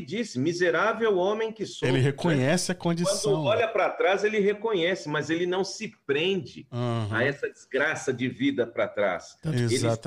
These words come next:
Speaker 1: sabe que agora o co-, ele, ele sempre compara-se a um atleta, né? "Eu corro,
Speaker 2: Eu corro, eu me
Speaker 1: esse
Speaker 2: preparo.
Speaker 1: das coisas que pra trás fri-, ficam, eu avanço,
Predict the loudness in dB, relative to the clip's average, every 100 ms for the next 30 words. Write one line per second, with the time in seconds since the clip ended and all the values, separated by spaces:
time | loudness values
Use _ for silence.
0 | -2 -2 -2 -4 -2 0 2 2 2 -2
1 | -8 -10 -8 -4 0 2 2 2 0 -2
2 | 0 0 0 -2 0 0 -2 -4 -4 0
3 | 0 0 0 -2 0 -2 -2 0 0 0
4 | -4 -4 -6 -4 -2 -2 -4 0 4 4
5 | 2 -2 -4 0 2 2 2 -2 -8 -8
6 | -2 -2 -2 -2 0 0 0 0 -2 -6
7 | -6 -8 -8 -8 -8 -8 -8 -2 -2 0
8 | 0 -2 -6 -8 -6 -6 -8 -6 -4 0
9 | -2 -2 -10 -4 0 2 2 0 -4 0
10 | 4 4 2 -2 -10